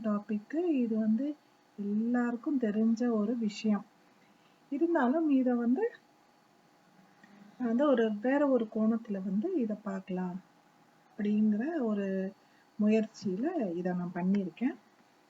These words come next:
ஆஹ், இது உங்களுக்கு சிம்பிளாவும் இருக்கும், இது உங்களுக்கு புரியுற மாதிரி பண்ணணுங்கிற ஒரு உத்தேசத்துல இத வந்து நான் பண்ணியிருக்கேன். இப்ப பஞ்சபூதங்கள் அப்படின்னு நம்ம சொல்றது வந்து பிருத்வி,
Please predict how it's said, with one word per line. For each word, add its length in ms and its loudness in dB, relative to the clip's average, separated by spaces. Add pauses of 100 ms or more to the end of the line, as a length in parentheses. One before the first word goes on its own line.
(1200)
ஆஹ், 760 -2 (500)
இது 220 -2
உங்களுக்கு 400 2
சிம்பிளாவும் 720 2
இருக்கும், 280 0
இது 160 2
உங்களுக்கு 600 -4 (500)
புரியுற 420 4
மாதிரி 360 0
பண்ணணுங்கிற 840 -2
ஒரு 140 -4
உத்தேசத்துல 680 -4 (480)
இத 100 -8
வந்து 220 -4
நான் 200 2
பண்ணியிருக்கேன். 520 -10 (880)
இப்ப 260 -6
பஞ்சபூதங்கள் 1000 2
அப்படின்னு 420 0
நம்ம 260 2
சொல்றது 440 -4
வந்து 320 -4 (800)
பிருத்வி, 600 0